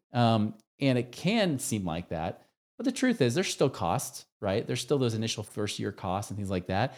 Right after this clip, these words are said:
If you're not in great health or if you're a smoker, this is not necessarily the best thing to do. Um, I had a guy who was a dentist that wanted to get it. He was in his fifties, but he said, "Hey, I'm four hundred pounds. I'm probably not gonna pass anything." And I said, "You're probably right,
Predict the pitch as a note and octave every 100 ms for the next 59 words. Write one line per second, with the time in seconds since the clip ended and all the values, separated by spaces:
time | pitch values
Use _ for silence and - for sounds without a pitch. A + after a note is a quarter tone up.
0 | - _ _ - B2 D3 D3 C3 A2+ B2
1 | A2+ A#2+ C3+ B2+ A2 A2+ F#2 - A2 C3+
2 | F3+ F#3+ - - _ G3+ F3 D#3 C#3+ B2+
3 | B2 A#2 G#2 G#2 G#2 - A2 F#2+ F#2 G2
4 | D3 - - G#2+ F#2 F2+ - D3+ C#3 B2
5 | A#2+ A2 F2 G#2+ C3+ G#2+ G2+ G#2 E2+ G2+
6 | D3 G#3+ G#2 F#2 G#2+ A#2 A2 G#2 - -
7 | A#3 - F2 A#2+ - _ _ _ _ -
8 | B2 B2 B2+ A2 A#2+ C#3+ F2 C#3+ - C3+
9 | A2 F2+ - F#2+ F2+ E2+ - - _ -
10 | A#2 - E3 C#3 A2+ G#2 F#2 A#2 G2 F2
11 | F#2 F#2+ D2+ C#2+ D2 _ _ _ _ _
12 | _ G#2+ G2 - G#2 G#2 G#2+ E3 D3+ G#2
13 | G#2+ D#2+